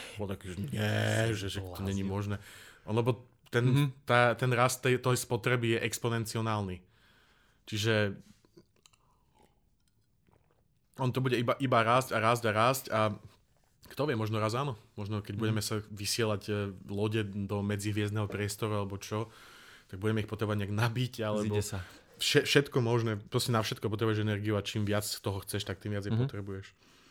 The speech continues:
Speaker 1: Ehm, ale cel-, celkovo tento, tento koncept, ehm, tej Dysonovej, eh, sféry je, mm, není, není to, čo pán Freeman Dyson zamýšľal,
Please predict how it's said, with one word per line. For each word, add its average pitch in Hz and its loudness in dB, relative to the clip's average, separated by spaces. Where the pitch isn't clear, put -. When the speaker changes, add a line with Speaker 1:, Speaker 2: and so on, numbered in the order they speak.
Speaker 1:
Ehm, 117 4
ale 139 6
cel-, 185 4
celkovo 175 2
tento, 151 6
tento 147 0
koncept, 165 4
ehm, 135 2
tej 127 2
Dysonovej, 131 4
eh, 110 -2
sféry 131 0
je, 110 2
mm, 110 -4
není, 147 2
není 143 2
to, 143 0
čo 123 0
pán 117 0
Freeman 131 -2
Dyson 117 0
zamýšľal, 107 -2